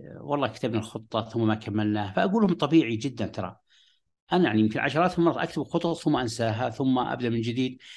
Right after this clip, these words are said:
بل يقول يعني كما ذكرنا يعني أن، وإن كان هذا يختص في مجال يعني الإرادة، الإدارة عفوا، أن أكثر من سبعين في المية تفشل الخطط.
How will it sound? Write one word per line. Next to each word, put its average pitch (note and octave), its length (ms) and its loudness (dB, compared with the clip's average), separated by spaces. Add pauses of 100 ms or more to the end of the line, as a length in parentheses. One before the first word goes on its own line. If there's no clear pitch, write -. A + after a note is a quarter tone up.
(180)
بل C3+ 160 2
يقول E3 220 4 (120)
يعني A#2+ 160 2
كما C#3 180 0
ذكرنا B2+ 380 0
يعني G#2 140 2
أن، F#2+ 360 -4 (320)
وإن A#2 200 -2
كان B2+ 180 -4
هذا B2+ 80 -2
يختص A#2+ 360 -4
في G#2+ 320 2
مجال A2+ 340 2
يعني G#2 180 2
الإرادة، A2 640 -2 (100)
الإدارة A2+ 420 2
عفوا، A2 380 0 (400)
أن D3+ 140 4
أكثر F#3 280 0
من E3 180 4
سبعين E3+ 300 0
في G#3 80 -2
المية F3+ 200 6
تفشل F#3+ 320 0
الخطط. A2+ 420 -4